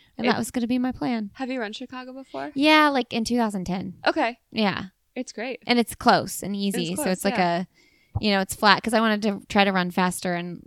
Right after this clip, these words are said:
Speaker 1: so
Speaker 2: Mm-hmm.
Speaker 1: I know that the, like, the groups would be good to run with.
Speaker 2: Mm-hmm.
Speaker 1: So, but yeah, now I'm, I guess I'm not running Chicago. I don't know what I'm gonna
Speaker 2: <laughs>
Speaker 1: do.
Speaker 2: I'm
Speaker 1: Dang
Speaker 2: not
Speaker 1: it.
Speaker 2: <laughs> You could do Berlin.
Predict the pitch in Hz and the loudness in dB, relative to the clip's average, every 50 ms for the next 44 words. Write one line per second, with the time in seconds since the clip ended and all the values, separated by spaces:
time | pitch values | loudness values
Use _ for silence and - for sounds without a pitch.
0 | - - 233 - 196 175 170 - - 190 190 190 185 185 196 175 - - 180 180 | -10 -6 -2 0 0 0 0 0 -2 0 2 2 2 2 0 -4 -4 -4 -4 -4
1 | 175 - - 185 - - 180 170 - - - - - 185 175 170 - 185 160 165 | -4 -4 -6 -6 -4 -2 -4 -4 -4 -8 -12 -6 -4 -4 -4 -2 -2 -2 -2 -2
2 | 165 165 165 196 - _ _ - 202 190 - 190 185 185 180 190 185 180 156 151 | -4 -6 -8 -10 -16 _ _ -4 -4 -2 -2 -2 -2 0 0 0 0 -2 -2 -2
3 | 180 - 240 254 233 190 208 233 - - - - 202 175 175 160 139 - - - | -4 -4 -4 -4 -4 -6 -8 -12 -14 -14 -6 -2 0 0 0 0 -2 -4 -6 -4
4 | - 190 135 185 170 143 - 185 180 170 165 151 160 170 - _ _ 226 - _ | -4 -2 -2 -2 -2 -2 -2 -4 -4 -4 -4 -6 -8 -10 -14 _ _ -20 -20 _
5 | - - 190 190 - - 190 190 180 - - 113 104 95 - - - - - - | -12 -10 -10 -10 -8 -10 -10 -10 -12 -10 -10 -10 -10 -10 -10 -12 -12 -12 -10 -12
6 | 98 - - - - - - - - - - - - - - - - - 220 196 | -12 -10 -10 -12 -12 -12 -12 -10 -8 -8 -8 -8 -8 -10 -10 -10 -8 -8 -8 -8
7 | - - - - - 240 233 - 294 311 285 277 233 214 - - 415 - - 640 | -10 -14 -20 -10 -8 -4 2 4 6 6 8 6 6 4 2 -2 -8 -8 -8 -10
8 | - - - - - - 285 - - 294 - - 453 508 - - - - 247 262 | -10 -10 -10 -10 -6 -6 -8 -6 -8 -10 -10 -8 -8 -8 -8 -10 -8 -4 0 2
9 | 294 277 247 285 254 254 254 233 247 302 320 285 302 - | 2 2 2 0 2 2 2 2 2 0 -2 -4 -6 -8